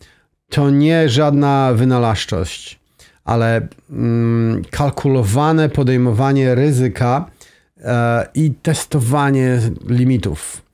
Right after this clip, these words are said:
Em, w wyjątkowy sposób,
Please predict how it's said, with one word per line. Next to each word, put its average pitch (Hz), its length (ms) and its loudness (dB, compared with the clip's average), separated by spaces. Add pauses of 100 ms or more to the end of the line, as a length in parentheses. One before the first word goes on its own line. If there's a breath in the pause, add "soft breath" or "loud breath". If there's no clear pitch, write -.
(400 soft breath)
Em, 104 600 0 (1000)
w 104 120 0
wyjątkowy 151 540 2
sposób, - 880 -4